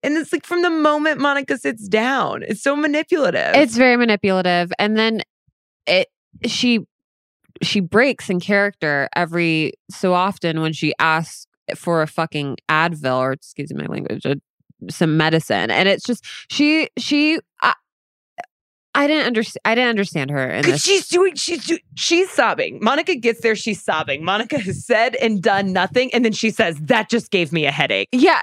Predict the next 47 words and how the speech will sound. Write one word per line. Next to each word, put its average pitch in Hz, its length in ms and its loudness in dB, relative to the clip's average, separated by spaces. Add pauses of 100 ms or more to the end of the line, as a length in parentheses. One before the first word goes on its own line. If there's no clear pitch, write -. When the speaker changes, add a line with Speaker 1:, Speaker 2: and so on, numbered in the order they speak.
Speaker 2:
<laughs> 640 440 -2 (260)
She 349 240 2
has 339 260 0
so 277 300 0
many 302 260 0
different 240 440 0
personality 202 640 2
traits 185 260 -2
within 175 260 -2
this 160 240 0
dinner. 156 460 2
It, - 240 2
I 190 200 4
f-, - 200 -6 (140)
I 202 160 2
felt - 440 -2
for, - 200 -6
like 196 140 -2
you 202 100 -2
said, 175 180 -2
Monica's 175 340 -2
not 277 160 -2
perfect. 190 480 -2 (420)
And 185 140 0
I 180 100 2
am 208 200 2
sure 214 220 2
by 196 120 2
the 180 120 0
end 165 140 -2
of 165 60 0
the 175 60 -4
season, 156 360 -2
I - 140 2
will 156 120 0
have 156 160 -2
very 147 260 0
complicated, 131 800 -4 (420)
uh, 95 80 -2
feelings 131 580 0
about 147 260 0
Monica 90 520 -2 (140)
in 160 120 -2
some 143 200 0
way 135 120 0
or 151 60 -2
another. 147 340 0